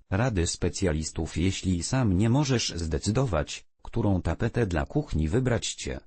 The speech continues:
możesz zapoznać się z poradami specjalistów. Jeden.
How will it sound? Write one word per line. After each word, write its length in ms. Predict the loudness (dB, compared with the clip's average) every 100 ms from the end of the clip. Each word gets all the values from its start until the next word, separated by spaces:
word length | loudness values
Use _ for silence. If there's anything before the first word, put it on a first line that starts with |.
| -8 2
możesz 480 | 4 6 2 0 -2
zapoznać 680 | -2 0 2 2 2 0 -2
się 240 | 0 0
z 140 | 0
poradami 600 | 0 0 2 2 2 2
specjalistów. 1120 | 0 -2 0 0 2 0 -4 -8 -8 -12 -16 -4
Jeden. 500 | 0 2 2 -2